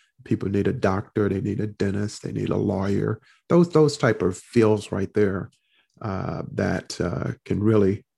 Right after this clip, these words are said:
le-, lend itself to being in high demand for a full career.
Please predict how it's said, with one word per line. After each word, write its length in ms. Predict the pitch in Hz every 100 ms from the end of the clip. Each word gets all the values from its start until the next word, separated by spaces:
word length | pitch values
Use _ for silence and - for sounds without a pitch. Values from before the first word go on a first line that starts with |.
| _ -
le-, 300 | 113 113 -
lend 260 | 113 110 101
itself 520 | - - 85 107 -
to 100 | -
being 220 | 98 98
in 120 | 95 101
high 220 | 107 98
demand 420 | 95 107 101 98
for 180 | - 95
a 40 |
full 320 | - 107 98
career. 580 | - - 98 98 - -